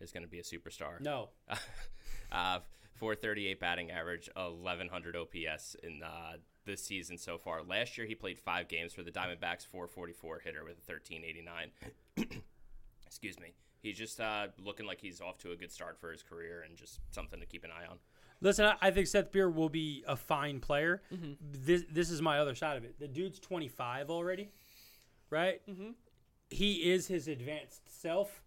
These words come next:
Speaker 2: I don't think we're gonna see progression on stuff, and I just don't think we have enough information just yet to make a full de-, declaration on who the guy's gonna be. Um, he's only got thirty-five plate appearances for the season so far. Uh,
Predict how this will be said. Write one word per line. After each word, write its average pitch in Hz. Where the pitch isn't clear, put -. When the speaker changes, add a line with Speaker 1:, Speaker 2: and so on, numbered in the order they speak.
Speaker 2:
I 151
don't 170
think 170
we're 151
gonna 151
see 165
progression 139
on 180
stuff, 214
and 175
I 170
just 160
don't 185
think 165
we 170
have 160
enough 151
information 147
just 139
yet 143
to 131
make 139
a -
full 131
de-, 123
declaration 131
on 120
who 131
the 131
guy's 127
gonna 120
be. 143
Um, 147
he's 151
only 170
got 156
thirty-five 156
plate 147
appearances 165
for -
the 120
season 170
so 185
far. 208
Uh, 143